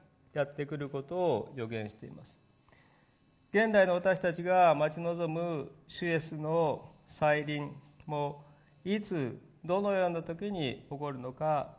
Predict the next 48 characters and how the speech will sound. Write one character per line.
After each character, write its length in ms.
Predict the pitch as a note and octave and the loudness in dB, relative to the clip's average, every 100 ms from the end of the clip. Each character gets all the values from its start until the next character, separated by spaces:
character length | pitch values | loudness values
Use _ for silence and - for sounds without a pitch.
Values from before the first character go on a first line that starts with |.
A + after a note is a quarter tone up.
| C#3 | -2
誰 240 | C#3 D#3+ | -2 0
も 340 | F3+ G3 E3 - | -2 -2 -4 -6
知 160 | - | -12
り 100 | A#2+ | -8
ま 120 | A2+ A2 | -8 -10
せ 120 | - | -16
ん。 40 | - - - - - - - | -20 -20 -20 -20 -20 -20 -14
聖 220 | - A#3+ | 0 0
書 160 | A3+ A3 | 2 0
が 60 | F#3 | 0
私 260 | F#3 G3+ | 0 -2
た 120 | - | -2
ち 120 | F#3 F#3 | -6 -4
に 100 | F3 | -2
明 240 | E3+ F#3+ | 0 0
確 220 | G3+ G3+ | -2 -4
に 120 | G3+ | -6
教 140 | F3+ F#3+ | -4 -6
え 40 | |
て 120 | F#3+ | -4
い 40 | F#3+ | -2
る 100 | F#3+ | -2
の 140 | F3 | 0
は、 320 | E3 F3 F#3 - - _ | 2 2 2 -8 -20 _
再 400 | - - F3 F#3+ | -10 2 2 4
臨 340 | F#3 F#3 F#3+ F#3 | 0 -4 -8 -8
と 420 | F#3+ F#3+ F3+ - - _ _ _ | -2 0 0 -4 -18 _ _ _
こ 140 | - E3 | -6 -2
の 100 | E3 | 0
世 100 | E3 | 0
の 120 | E3 | -2
最 300 | D#3+ F3+ F3+ | 0 2 2
後 80 | E3 | 0
の 100 | D3+ | -2
裁 180 | F3 E3+ E3 | -4 -4 -4
き 80 | D#3 | -6
の 80 | |
時 260 | D3 D3+ E3+ | -8 -8 -4
が 240 | E3 C#3+ - | 0 0 0
必 200 | - F#3 G#3+ A3+ A3+ | -4 0 2 4 2
ず 260 | A3+ F3+ - - - | 0 -2 -6 -10 -4
や 80 | |
っ 100 | D3+ | -4
て 120 | D#3 D#3 | -2 -6
く 120 | D#3+ | -6
る 100 | C#3 | -6
こ 120 | A#2+ | -10
と、 180 | - | -14